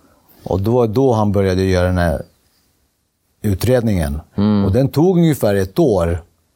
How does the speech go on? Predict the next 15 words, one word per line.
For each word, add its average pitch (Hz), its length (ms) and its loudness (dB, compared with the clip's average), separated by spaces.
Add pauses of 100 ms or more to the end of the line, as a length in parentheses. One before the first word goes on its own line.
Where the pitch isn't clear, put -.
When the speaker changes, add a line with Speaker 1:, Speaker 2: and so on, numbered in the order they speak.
(140)
Speaker 1:
innan 107 220 2
han 107 160 0
kom 101 140 -2
tillbaka. 107 600 -2 (1000)
Och 113 140 0
så 123 120 2
sa 120 160 0
han 110 100 0
så 107 100 0
här, 98 260 2 (960)
innan, 156 400 2
innan, 139 580 0
innan 143 520 0
det 110 80 0
här, 98 220 0